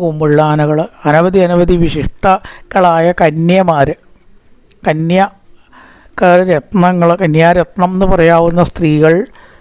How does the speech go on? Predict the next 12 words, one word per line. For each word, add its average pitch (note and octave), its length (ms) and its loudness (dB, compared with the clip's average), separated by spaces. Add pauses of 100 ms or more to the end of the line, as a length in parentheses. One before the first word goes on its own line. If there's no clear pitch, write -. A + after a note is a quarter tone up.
(260)
ശ്രേഷ്ഠകളായിട്ടുള്ള F#3 1000 0
സ്ത്രീകൾ D3 380 2 (640)
അവിടെ D#3+ 300 0
ഉണ്ടായിരുന്നു. D3+ 720 0 (1400)
ആരുടെ D#3+ 520 2
ശല്യവും E3 380 0
ഇല്ലാതെ E3 360 0 (540)
അങ്ങനെ E3+ 420 -2 (1000)
അവർക്കവിടെ E3+ 520 0
സുഖമായിട്ട് E3+ 640 0
കഴിയാം D#3+ 500 2 (300)
എന്നുള്ളതായ D#3+ 600 2